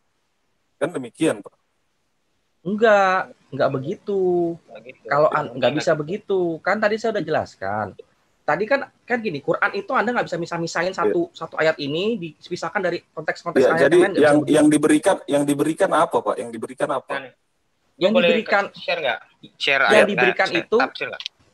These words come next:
Speaker 2: nih.
Speaker 1: Apa yang diberikan, Pak?
Speaker 2: Nih, tafsirnya Ibnu Katsir.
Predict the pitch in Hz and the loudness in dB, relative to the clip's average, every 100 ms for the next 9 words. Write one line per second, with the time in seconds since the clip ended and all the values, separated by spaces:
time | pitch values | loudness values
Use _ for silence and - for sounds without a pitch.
0 | _ _ _ _ - 180 131 120 - 131 | _ _ _ _ -6 -2 0 0 0 0
1 | 123 117 110 104 110 - - _ _ _ | 0 0 -2 -4 -8 -10 -14 _ _ _
2 | 220 294 349 _ _ _ 175 196 220 214 | -2 -2 -4 _ _ _ -4 0 0 2
3 | 269 302 202 202 196 180 285 | 0 0 -4 0 0 0 -2